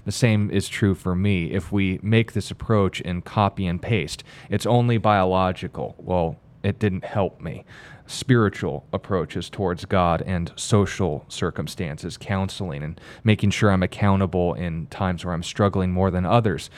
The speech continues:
did more than the medication ever did. In fact, it's created more solutions than the medication caused problems. That just is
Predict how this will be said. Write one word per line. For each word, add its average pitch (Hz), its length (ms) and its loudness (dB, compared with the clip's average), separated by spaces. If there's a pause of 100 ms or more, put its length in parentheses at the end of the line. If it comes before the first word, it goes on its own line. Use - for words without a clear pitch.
(220)
did 107 220 2
more 101 300 2
than 95 160 -2
the 92 60 0
medication 92 640 -4
ever 85 280 -4
did. 98 360 0 (280)
In 92 160 -2
fact, 90 420 0
it's - 380 -8
created 95 500 0
more 95 160 0
solutions 98 640 0
than 95 160 0
the 90 60 0
medication 90 640 -2
caused 85 360 -2
problems. 101 640 4
That 98 160 0
just - 340 -10
is 82 220 -10